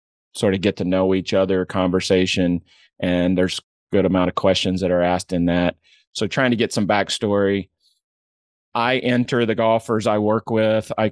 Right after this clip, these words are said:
I've created a structure where they enter into the work with me, no matter whether they're junior golfers, college golfers, or playing professionally. They start with me in what I call a phase one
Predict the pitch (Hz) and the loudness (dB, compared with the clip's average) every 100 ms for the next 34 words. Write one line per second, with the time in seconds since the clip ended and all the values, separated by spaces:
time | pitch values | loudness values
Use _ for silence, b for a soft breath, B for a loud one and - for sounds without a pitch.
0 | - 117 101 - 113 110 107 110 104 - | -2 -4 -2 -2 0 0 0 0 -2 -2
1 | 117 107 - 113 107 107 107 104 107 104 | -2 -2 -2 0 0 2 2 0 0 0
2 | 104 104 - 117 113 117 113 110 107 113 | 0 0 0 0 0 0 0 0 0 -2
3 | 98 101 104 - 101 107 104 101 101 101 | 0 0 0 0 -2 0 0 2 0 0
4 | 95 95 107 101 95 98 87 107 110 101 | 0 2 2 0 0 -2 0 0 0 0
5 | 110 107 - 101 101 - 113 101 101 - | 0 0 -2 -2 -2 -2 -2 0 0 0
6 | 104 101 107 98 98 87 92 92 - 113 | 0 0 0 0 0 0 0 0 -2 -2
7 | 98 92 95 110 110 - 98 95 92 b | 0 -2 -4 0 0 0 0 0 0 b
8 | b b b _ _ - 113 110 - - | b b b _ _ -4 0 0 -2 -2
9 | 123 110 113 107 113 107 104 104 104 104 | 0 0 -2 -2 0 0 0 0 0 0
10 | - 107 107 104 104 - 101 98 98 95 | -2 0 2 2 0 -2 0 0 0 -2
11 | - 113 110 113 110 104 107 104 104 101 | -2 0 2 0 -2 0 0 2 0 -2